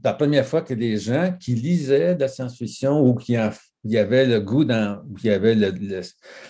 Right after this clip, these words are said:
l'ambition d'en écrire pouvaient se réunir, euh, euh, en, en, en assistant à des conférences. C'était un congrès, euh, international. C'est, déjà, euh,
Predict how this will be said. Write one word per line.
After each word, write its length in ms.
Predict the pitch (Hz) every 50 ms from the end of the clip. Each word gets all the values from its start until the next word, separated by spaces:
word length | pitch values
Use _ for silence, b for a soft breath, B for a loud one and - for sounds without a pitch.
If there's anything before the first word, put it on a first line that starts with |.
| B B -
l'ambition 480 | 113 113 113 107 98 - - 139 131 113
d'en 180 | 113 110 107
écrire 680 | 107 104 90 - 117 113 135 156 165 175 170 151 131 117 b b b b b b b _
pouvaient 320 | - 113 95 107 139 156 151
se 180 | - - 143
réunir, 800 | 123 113 113 120 117 113 113 110 110 120 135 156 170 175 170 131
euh, 640 | 123 113 107 104 101 101 98 98 95 95 95 95 95 - -
euh, 560 | 95 95 95 95 95 92 90 90 87 90 85 87 85 - b b b b b b _ 110
en, 20 | 101
en, 920 | 101 107 104 98 98 104 104 101 107 107 98 98 101 107 101 101 95 104
en 40 | 110
assistant 460 | 107 - - - - - - 117 113
à 40 | 110
des 160 | 95 95 90
conférences. 640 | - 113 107 110 107 95 92 98 117 135 143 127 -
C'était 300 | - 113 95 90 - 123
un 80 | 117 104
congrès, 500 | - 113 101 92 87 98 110 123 123 117
euh, 340 | 107 90 90 92 95 101
international. 800 | 98 92 113 107 104 92 90 104 92 90 101 135 151 104 85 80
C'est, 220 | - - - - - _ _ _
déjà, 380 | _ 107 98 110 104 90 87 117
euh, 360 | 131 143 127 107 101 95 90